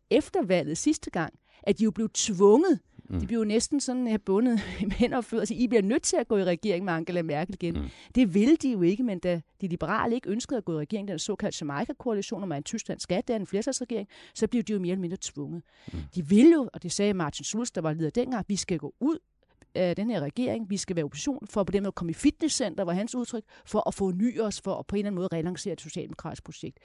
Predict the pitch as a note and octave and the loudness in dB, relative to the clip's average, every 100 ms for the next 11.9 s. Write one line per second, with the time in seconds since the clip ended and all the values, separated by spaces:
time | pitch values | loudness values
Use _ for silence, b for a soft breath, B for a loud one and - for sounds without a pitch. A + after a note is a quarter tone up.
0 | B F2 D2+ D4+ C4+ C#4 - B3+ C4 - | B -4 4 6 8 4 4 0 0 -2
1 | b b A3+ G#3 D4+ C#4+ C#4 - A#3 G3+ | b b -2 0 2 2 2 0 2 4
2 | F#3 B3 - b b b b b G#3 - | 4 0 -6 b b b b b -2 2
3 | C#4 - B3 G3 - b b b D#3 G3 | 0 4 4 2 -2 b b b 0 2
4 | G#3 F#3 D#3+ D#3 B3+ E4 C#4 G3+ A#3 - | 4 2 2 0 2 2 2 4 2 2
5 | G3+ G3+ B3 - F3+ E3 - - G3+ A#3+ | -6 -4 -4 -4 -4 -4 -8 -4 -2 0
6 | F3+ F3+ F3 G#3+ A3+ - G#3+ G3 E3+ C#3+ | 0 -2 -4 -6 -6 -4 -4 -4 -4 -4
7 | C3+ - D3+ C#3+ D#3+ - - F#3 G3+ F#3+ | -8 -6 -6 -4 -6 -8 -6 -2 -2 -2
8 | C#3+ E2+ F3+ F3+ B3+ D4 - G#3 F3 A3 | -4 -2 0 0 -2 -4 -2 -2 0 -2
9 | F#3+ D#3 F#3 F3+ E3+ D#3 - E4+ - - | -2 -4 -2 -2 -2 -4 2 2 2 -18
10 | b b - G#3+ F3+ - G3 F#3 - - | b b 2 4 4 0 2 2 -2 -12
11 | b b b b - F#3+ E3+ G3 | b b b b 0 2 2 0